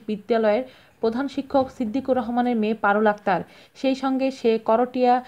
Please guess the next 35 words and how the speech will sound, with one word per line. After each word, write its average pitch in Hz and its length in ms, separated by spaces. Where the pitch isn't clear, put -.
সাদাত 233 300
বিশ্ববিদ্যালয় 226 640
কলেজের 220 440
অনার্স 226 420
শেষ 247 220
বর্ষের 226 380
ছাত্রী। 208 480
অনশন 285 400
ঘটনার 285 400
বিষয়ে 254 280
পারুলের 240 420
দাবি, 214 320
আড়াই 233 240
বছরের 262 360
বেশি 220 260
সময় 262 240
ধরে 214 200
অভিযুক্ত 233 560
শাকিল 233 380
রানা 190 300
সচিবের 254 380
সঙ্গে 254 260
তার 233 180
সটি-, 233 500
ঘনিষ্ঠ 220 380
প্রেমের 233 320
সম্পর্ক। 214 600
বিয়ের 262 220
প্রলোভন 285 400
দেখিয়ে 269 280
শাকিল 254 320
তার 247 180
সঙ্গে 247 260
একাধিকবার 220 560
শারীরিক 220 400